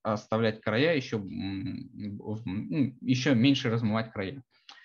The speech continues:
А вот следующее, э, следующий тип сглаживания — это медианная фильтрация. Э, то есть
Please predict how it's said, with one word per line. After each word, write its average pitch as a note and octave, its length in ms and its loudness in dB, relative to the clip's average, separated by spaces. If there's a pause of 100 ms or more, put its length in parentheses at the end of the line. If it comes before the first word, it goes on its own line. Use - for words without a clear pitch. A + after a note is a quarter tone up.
(360)
А F2+ 140 -4
вот - 120 -8
следующее, G#2+ 1300 0
э, - 1300 -20 (540)
следующий B2+ 540 -2
тип A#2+ 200 -2
сглаживания — G#2+ 600 -2
это G2 220 -6
медианная A2+ 540 2
фильтрация. G#3+ 800 -2 (600)
Э, G2 300 0 (160)
то A#2 100 2
есть G#2 220 -2